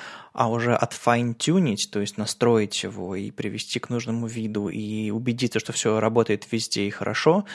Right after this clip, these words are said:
мне кажется, это очень специальная должность, поэтому вот именно вот верстальщиком, фронтенд-разработчиком, по-моему, еще долго будет чем заниматься.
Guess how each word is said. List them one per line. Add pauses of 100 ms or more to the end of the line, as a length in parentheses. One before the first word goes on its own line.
(280)
мне
кажется,
это
очень
специальная
должность,
поэтому
вот
именно
вот
верстальщиком,
фронтенд-разработчиком,
по-моему,
еще
долго
будет
чем
заниматься.